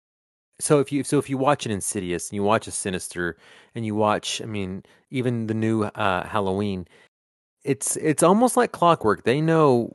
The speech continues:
like, you know, in the first fifteen minutes, we deliver this kind of scare, and then we build to this scare, to this scare, to this scare. Then we pull back, we put in some levity, then we pull in this scare, this scare, then we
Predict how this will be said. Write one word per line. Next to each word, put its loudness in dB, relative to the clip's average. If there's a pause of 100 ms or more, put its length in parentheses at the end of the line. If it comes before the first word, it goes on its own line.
like, 0
you 0
know, 4
in 0
the 0
first -2
fifteen -2
minutes, -4
we -4
deliver 0
this -4
kind -4
of -4
scare, 0
and -6
then -6
we -6
build -4
to -10
this -6
scare, -4
to -8
this -4
scare, -2
to 0
this -6
scare. -4 (240)
Then -4
we -2
pull -6
back, -2
we -6
put -2
in -4
some -10
levity, -2
then -8
we -4
pull -8
in -4
this -6
scare, -2
this -8
scare, -2
then -6
we -10